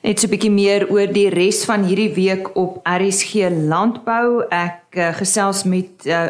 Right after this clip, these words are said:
Forsie Blighnout. Hy is van Shongololo Boerbok Stoetery.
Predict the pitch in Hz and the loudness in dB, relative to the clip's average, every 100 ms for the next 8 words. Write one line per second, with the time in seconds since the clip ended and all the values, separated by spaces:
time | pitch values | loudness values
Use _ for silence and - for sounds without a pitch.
0 | - - 196 214 208 160 180 233 226 175 | -6 -6 -4 0 0 0 -2 0 0 0
1 | 170 147 208 - 220 226 - - - 202 | -4 -2 -2 0 0 2 0 -4 -2 0
2 | 202 196 220 202 202 175 196 226 233 220 | 0 0 0 2 2 2 4 4 2 0
3 | - - _ _ 139 180 226 247 214 214 | -6 -16 _ _ -2 0 2 2 0 0
4 | - - 269 269 226 165 196 | -4 -2 -2 0 0 0 0